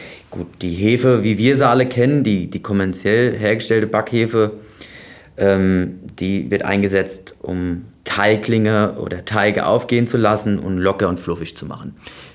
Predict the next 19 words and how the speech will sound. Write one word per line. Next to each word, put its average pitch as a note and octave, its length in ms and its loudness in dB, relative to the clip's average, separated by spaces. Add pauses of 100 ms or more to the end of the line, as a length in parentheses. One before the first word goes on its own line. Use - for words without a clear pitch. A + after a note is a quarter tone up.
Das A#2+ 220 0
wird A#2 200 0
eigentlich F#2+ 420 0
eingesetzt F#2 420 -2
in G#2 60 -2
allen F2 280 -4
Hefeteigen, F#2+ 580 0
so F2+ 180 -2
wie F#2+ 120 0
der G2 380 -4
Name G#2 280 2
das G2+ 120 0
schon F#2 200 -4
sagt. A2 340 -2 (480)
Brötchen, B2+ 840 2 (720)
ähm, F2+ 480 -4
oder F2 360 0
auch, F2+ 380 -2
ähm, F2 380 -4